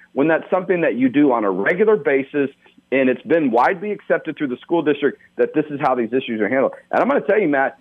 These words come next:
it's not just we allow the boys to go into the girls', um, locker rooms. There's also, like, two or three different steps that these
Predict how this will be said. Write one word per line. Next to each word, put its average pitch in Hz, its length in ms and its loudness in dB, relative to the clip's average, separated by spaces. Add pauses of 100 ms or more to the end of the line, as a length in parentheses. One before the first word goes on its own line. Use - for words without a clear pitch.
it's 190 220 0
not 208 260 -2
just - 300 -2
we 139 100 4
allow 147 260 2
the 135 100 -2
boys 143 260 0
to 127 80 -10
go 135 160 -4
into 123 120 -6
the 104 60 -8
girls', 120 220 -2 (880)
um, 107 320 0
locker 160 380 0
rooms. 123 340 0 (300)
There's 175 220 0
also, 185 300 0
like, 143 260 -2
two 180 160 -4
or 202 60 2
three 175 220 -4
different 156 340 -2 (140)
steps 180 380 0 (480)
that 123 420 0
these 160 200 2